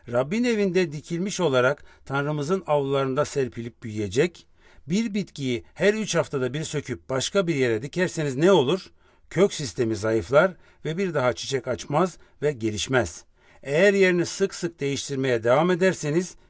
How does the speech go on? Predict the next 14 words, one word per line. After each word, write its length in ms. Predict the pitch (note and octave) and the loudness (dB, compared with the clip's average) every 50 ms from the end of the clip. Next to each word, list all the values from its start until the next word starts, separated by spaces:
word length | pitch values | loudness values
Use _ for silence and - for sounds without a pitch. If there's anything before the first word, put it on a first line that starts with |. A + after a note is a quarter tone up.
| _ - C3+ | _ -10 -8
bitki 340 | C#3 C3 - - F3 F3 | -8 -8 -6 -6 -6 -4
geçireceği 600 | C#3+ D3+ C#3 - - C#3+ C3 B2 A2+ A2 A#2+ A2+ A2 | -4 -4 -6 -4 -4 -4 -4 -4 -2 -2 -4 -4 -4
şoktan 520 | - - D3+ D3 - - F#3 F3 F3 D3 | -2 -2 -2 -4 -2 -2 -2 0 0 0
dolayı 320 | B2+ A#2 A#2 C3+ E3+ G3 - - | -2 -4 -2 -2 -2 -4 -4 -2
ölecektir. 720 | C3+ C3 C3+ A#2+ A2+ C3 A2+ - - G2+ F2 - - _ _ _ _ _ _ _ _ _ - _ - | 0 0 0 0 0 -2 -4 -4 -8 -14 -14 -16 -18 _ _ _ _ _ _ _ _ _ -20 _ -8
Pek 240 | - F#3+ A#3+ B3 - | -4 -4 -4 -4 -4
çok 220 | - F#3 D3 A#2+ | -4 -4 -4 -4
insan 340 | C3 A#2+ A2 A#2+ C#3+ D#3 E3 | -6 -6 -4 -2 -2 -2 -2
çağrılarını 600 | D#3+ - E3 E3+ E3+ E3+ E3+ E3+ E3 E3 F3 F3+ | -2 0 0 2 2 2 2 2 2 2 2 0
geliştirmek 600 | D#3+ C#3+ C#3+ D3 C#3+ - - E3 F3 F#3+ F3 E3+ | 0 -2 -2 -2 -2 -4 -4 -4 -2 -2 -2 -4
için 280 | - - C3 C3 C3+ - - - _ _ | -4 -6 -6 -6 -6 -8 -16 -20 _ _
kiliseden 560 | - G3 G3+ G#3+ F#3 - C#3+ B2+ A#2+ C3+ C3 | -6 -4 -4 -4 -4 -4 -4 -2 -2 -4 -6
kiliseye 500 | - - D3+ D3 C3 - D3 D3 D3 C#3 | -6 -6 -6 -6 -6 -2 0 2 2 2
giderler. 580 | B2 A#2 A2 G#2+ G2+ G2+ G2+ F#2+ E2+ - - | 2 0 -2 -2 -2 -2 -4 -6 -6 -10 -20